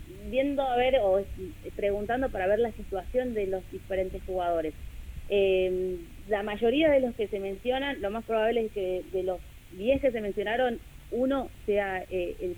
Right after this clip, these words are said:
por el cual Racing vaya a buscar. De acuerdo a lo que yo, a lo que yo pregunté, bueno, principalmente aclarar eso con respecto a Monetti y a De Becchi, y después, eh, más que nada lo, el resto de los nombres,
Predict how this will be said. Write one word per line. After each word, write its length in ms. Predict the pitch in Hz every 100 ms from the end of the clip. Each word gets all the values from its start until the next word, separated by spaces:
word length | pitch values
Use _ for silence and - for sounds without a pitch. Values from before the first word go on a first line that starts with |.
| -
por 160 | 202 180
el 80 | 180
cual 200 | 202 196
Racing 300 | 196 - 190
vaya 220 | 180 185
a 20 |
buscar. 300 | 175 185 170 - - - - - - - -
De 140 | 208
acuerdo 280 | 208 294 311
a 60 |
lo 100 | 262
que 100 | 214
yo, 260 | 202 240 226 -
a 80 | 190
lo 100 | 180
que 100 | 190
yo 140 | 226
pregunté, 500 | 226 214 196 196 254
bueno, 200 | 233 202
principalmente 560 | 190 185 208 202 208 208
aclarar 360 | 185 180 190
eso 320 | 196 208 185 175 - - -
con 120 | 190
respecto 360 | 185 196 190 190
a 160 | 180
Monetti 520 | 175 185 214 220 202
y 60 | 190
a 40 |
De 100 | 175
Becchi, 380 | 185 220 269 254
y 20 |
después, 400 | 208 202 - 262 285 - - - -
eh, 760 | 208 202 196 190 185 175 175 170 -
más 200 | 214 233
que 120 | 233
nada 320 | 233 247 233
lo, 240 | 196 185 165
el 380 | 180 170 180 180
resto 240 | 214 220
de 60 | 196
los 80 |
nombres, 500 | 190 208 214 185 185